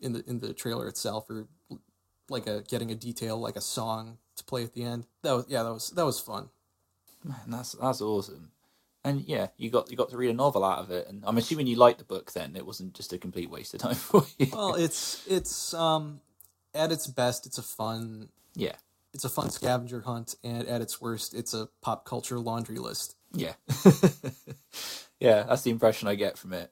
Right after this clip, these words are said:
Speaker 2: Um, but no, that's, that's really cool, man. That's absolutely amazing. So, um, I appreciate you've obviously quite a busy guy, so I'll let you get going. But is, is there anything else you would like to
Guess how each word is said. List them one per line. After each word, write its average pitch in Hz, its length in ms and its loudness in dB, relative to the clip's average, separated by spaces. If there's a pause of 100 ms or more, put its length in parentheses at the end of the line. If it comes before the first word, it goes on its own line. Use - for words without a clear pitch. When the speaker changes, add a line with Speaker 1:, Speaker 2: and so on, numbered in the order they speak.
(120)
Speaker 2:
Um, 90 360 -4 (120)
but 151 140 2
no, 190 100 6
that's, 165 220 0
that's 156 280 -6
really 127 200 0
cool, 117 260 2
man. 104 280 -4 (220)
That's 120 360 -6
absolutely 113 500 -4
amazing. 104 480 -2
So, 107 240 -2 (1000)
um, 113 260 6 (280)
I 117 60 0
appreciate 135 380 4
you've 101 400 -6 (200)
obviously 110 300 4
quite 104 180 4
a 101 40 2
busy 107 240 2
guy, 87 500 4
so 92 380 2
I'll 101 100 0
let 107 160 4
you 101 80 -12
get 95 200 0
going. 95 280 2
But 104 240 0
is, 113 280 4
is - 120 -8
there 123 140 6
anything 143 360 0
else 120 320 2
you 104 140 -2
would 98 220 -2 (720)
like 117 420 4
to 131 160 -8